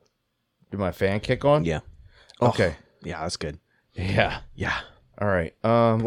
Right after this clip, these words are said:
Speaker 1: let's go
Speaker 2: pretty
Speaker 1: ahead and do our
Speaker 2: princess.
Speaker 1: moment of silence while that's really loud.
Speaker 2: All right, let me get my, my show sheet pulled up.
Speaker 1: Okay.
Speaker 2: The sheet of
Speaker 1: Same.
Speaker 2: the show. There it is.
Speaker 1: Oh, you edited.
Speaker 2: I did. A little
Speaker 1: Okay.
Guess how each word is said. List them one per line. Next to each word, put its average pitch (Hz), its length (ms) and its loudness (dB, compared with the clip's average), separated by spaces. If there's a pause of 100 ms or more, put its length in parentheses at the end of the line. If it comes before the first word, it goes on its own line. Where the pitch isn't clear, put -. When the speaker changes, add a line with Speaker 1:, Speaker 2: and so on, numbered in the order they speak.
Speaker 1:
let's 370 40 6
go - 120 0
Speaker 2:
pretty - 40 8
Speaker 1:
ahead 190 120 6
and 170 60 4
do 147 60 6
our 127 60 8
Speaker 2:
princess. 117 100 2
Speaker 1:
moment 113 160 2
of 87 60 -4
silence 98 440 0
while 90 140 2
that's 85 260 -2
really 90 240 0
loud. 82 440 -2 (200)
Speaker 2:
All 92 80 -2
right, 85 60 0
let 85 80 2
me 90 80 2
get 95 120 0
my, 71 240 0 (180)
my - 160 -8 (540)
show - 300 -6
sheet - 280 -10 (580)
pulled - 300 -12
up. 50 160 -6 (1900)
Speaker 1:
Okay. 85 320 -8 (320)
Speaker 2:
The 95 120 -10
sheet - 400 -6
of 78 100 -8
Speaker 1:
Same. 87 120 -4
Speaker 2:
the 78 60 -4
show. 71 400 -10 (560)
There - 220 -18
it - 120 -18
is. - 160 -20 (1400)
Speaker 1:
Oh, 95 60 -6
you 95 220 -4
edited. 87 340 -4 (680)
Speaker 2:
I 135 80 -2
did. 160 220 0
A - 560 -8
little 131 160 0
Speaker 1:
Okay. 95 160 0